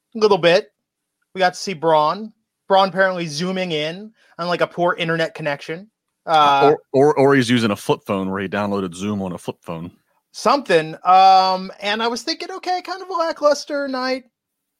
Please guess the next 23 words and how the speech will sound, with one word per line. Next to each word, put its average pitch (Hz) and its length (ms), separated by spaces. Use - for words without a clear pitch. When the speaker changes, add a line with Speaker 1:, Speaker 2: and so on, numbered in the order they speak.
Speaker 1:
But 214 260
then 233 180
that 190 160
ending. 226 360
Speaker 2:
That 120 280
ending. 147 360
Speaker 1:
Retribution. 190 840
Speaker 2:
Retribution. 147 960
Speaker 1:
<sighs> - 60
So 220 180
much 208 200
to 151 120
unpack 120 380
here. 92 240
It's 226 360
just 170 400
me, 135 300
Glenn 123 220
Rubenstein, 123 520
and 117 80
Justin 117 340
LaBar 104 240
tonight. 107 300